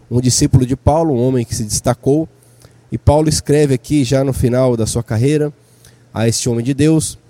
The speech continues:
ainda jovem, sobre vários aspectos e assuntos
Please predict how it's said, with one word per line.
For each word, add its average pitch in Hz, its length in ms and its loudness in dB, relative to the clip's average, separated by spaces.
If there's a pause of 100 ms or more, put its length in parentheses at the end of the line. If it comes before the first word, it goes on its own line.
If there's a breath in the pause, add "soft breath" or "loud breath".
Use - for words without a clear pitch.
(280 soft breath)
ainda 113 300 -2
jovem, 156 440 2 (880 soft breath)
sobre 175 600 4
vários 170 480 0
aspectos 135 680 -2
e 135 40 2
assuntos - 720 -4